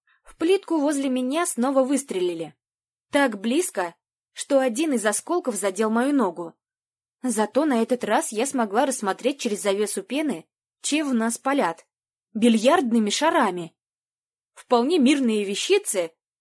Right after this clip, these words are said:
были очень тяжелыми. Я это знала, роняла себе как-то на ногу. Так вот, у меня после этого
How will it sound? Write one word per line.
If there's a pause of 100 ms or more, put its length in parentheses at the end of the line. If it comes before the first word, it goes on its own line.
были
очень
тяжелыми. (340)
Я
это
знала, (140)
роняла
себе
как-то
на
ногу. (580)
Так
вот, (640)
у
меня
после
этого